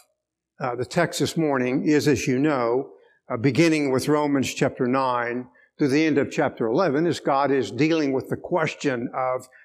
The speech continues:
physical or ethnic Israel. What about Israel? Has the word of God failed?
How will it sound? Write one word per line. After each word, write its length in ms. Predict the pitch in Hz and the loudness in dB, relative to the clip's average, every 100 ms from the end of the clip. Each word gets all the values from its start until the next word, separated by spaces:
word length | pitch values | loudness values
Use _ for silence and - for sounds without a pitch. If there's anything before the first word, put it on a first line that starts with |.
| _ _ _ _ _ | _ _ _ _ _
physical 600 | - - 208 165 202 196 | -4 2 4 4 2 4
or 200 | 175 170 | 2 2
ethnic 420 | 170 151 165 147 | 0 0 0 2
Israel. 420 | 160 131 110 110 110 | 2 2 -2 -6 -2
What 140 | 165 | 0
about 240 | 220 190 151 | 4 4 4
Israel? 520 | 156 127 123 101 117 | 2 0 -2 -2 -4
Has 120 | 131 | 0
the 80 | 170 | 2
word 160 | 180 | 2
of 120 | 175 139 | 2 2
God 260 | 151 123 | 0 0
failed? 420 | - 123 98 101 | -2 0 0 -6